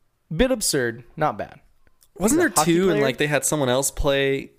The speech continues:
Speaker 1: I think
Speaker 2: play
Speaker 1: Larry the Cable Guy
Speaker 2: Yeah,
Speaker 1: is in
Speaker 2: that's
Speaker 1: the
Speaker 2: right.
Speaker 1: second one.
Speaker 2: That's right.
Speaker 1: <laughs> We don't talk about that. Honorable mention. Uh, also, he was in, like, the Scorpion movies and, like, the Mummy. I,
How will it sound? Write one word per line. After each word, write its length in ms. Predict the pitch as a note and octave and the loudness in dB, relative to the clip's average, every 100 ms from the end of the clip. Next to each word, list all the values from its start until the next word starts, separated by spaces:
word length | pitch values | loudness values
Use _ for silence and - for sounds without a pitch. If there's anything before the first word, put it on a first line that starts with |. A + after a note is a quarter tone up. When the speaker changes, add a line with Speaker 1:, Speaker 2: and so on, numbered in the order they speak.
| - | -2
Speaker 1:
I 40 | |
think 160 | E3+ F3+ | 0 2
Speaker 2:
play 80 | F#3 | 2
Speaker 1:
Larry 160 | G3 | 4
the 100 | G3 | 2
Cable 320 | D3 D#3 C3+ A#2 | 0 -2 -2 -2
Guy 140 | A2 | 2
Speaker 2:
Yeah, 140 | D#3 C#3 | 2 2
Speaker 1:
is 40 | |
in 60 | C3+ | 2
Speaker 2:
that's 80 | - | 2
Speaker 1:
the 40 | - | 0
Speaker 2:
right. 60 | |
Speaker 1:
second 140 | B2 B2+ | 0 -4
one. 80 | D#3 - G#3+ | -6 -4 -2
Speaker 2:
That's 240 | A#3+ G3+ C#4 | -2 0 0
right. 260 | C3 B2 - | 0 -2 -4
Speaker 1:
<laughs> 40 | |
We 60 | - | -4
don't 100 | E3 | -2
talk 200 | D3+ A#2+ | -2 -2
about 220 | G#2 - | -6 -10
that. 220 | - G#1 - - - - - - | -12 -18 -6 -4 -4 -6 -8 -4
Honorable 200 | A#3 B3 | -2 0
mention. 320 | G#3 C3+ G#2+ G2+ | 0 -2 -8 -8
Uh, 220 | D#3 D3+ D3 | -2 0 0
also, 400 | F3+ G3+ A3 G#3+ | -2 -2 0 0
he 220 | G3 G3 G3+ | -2 -4 -4
was 100 | F#3+ | -2
in, 100 | G3 | -2
like, 180 | F#3+ | -2
the 60 | F#3+ | -4
Scorpion 480 | - F#3 F#3 G3+ G3 | -2 0 0 -2 -2
movies 520 | G3+ G3 G3+ G3 F#3 | -2 -2 -2 -4 -6
and, 100 | E3 | -4
like, 160 | D3 C#3 | -4 -6
the 80 | |
Mummy. 300 | D3 E3+ F3 | -6 -4 -4
I, 180 | A#2 D3+ | -4 -4